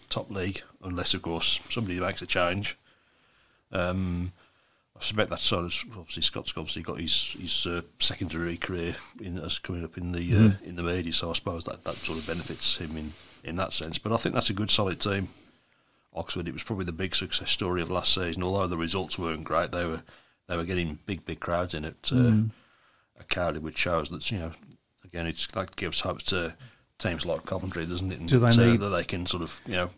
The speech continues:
Speaker 1: you can find a way back at some
Speaker 2: Do they need, um, some success to keep those big crowds, do we think?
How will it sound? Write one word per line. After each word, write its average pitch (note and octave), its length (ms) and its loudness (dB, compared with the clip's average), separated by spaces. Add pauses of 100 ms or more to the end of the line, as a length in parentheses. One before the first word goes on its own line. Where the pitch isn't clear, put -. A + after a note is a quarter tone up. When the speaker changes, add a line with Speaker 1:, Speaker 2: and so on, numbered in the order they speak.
Speaker 1:
you A#2 120 -6
can G2+ 200 2
find F2 280 0
a E2 40 -4
way E2+ 200 4
back F#2+ 320 0 (580)
at - 60 -8
some E2+ 240 -8 (1160)
Speaker 2:
Do A2 160 6
they A2+ 140 10
need, G#2+ 460 8
um, G#2+ 540 6 (380)
some - 280 2
success - 460 0
to - 120 -12
keep A2 280 2
those A2+ 180 4
big A2+ 340 0
crowds, A#2+ 500 4
do B2 140 4
we A#2 120 6
think? A#2+ 340 4